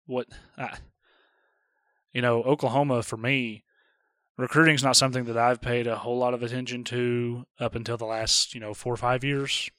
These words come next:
Really, since, kinda since Lincoln took over, he really put more emphasis. Bob had kinda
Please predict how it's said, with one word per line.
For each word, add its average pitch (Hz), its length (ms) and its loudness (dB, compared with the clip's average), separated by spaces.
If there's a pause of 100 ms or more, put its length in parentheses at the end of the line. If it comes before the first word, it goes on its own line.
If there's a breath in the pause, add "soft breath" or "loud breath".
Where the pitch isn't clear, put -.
(120)
Really, 117 240 -2
since, - 220 0
kinda 120 200 -4
since 110 220 -12
Lincoln 117 320 -10
took 123 180 -8
over, 120 300 -4
he 110 240 -10
really 113 220 -4
put 117 180 -10
more 110 200 -10
emphasis. 113 380 -6
Bob 123 380 4
had 113 140 -6
kinda 113 380 -6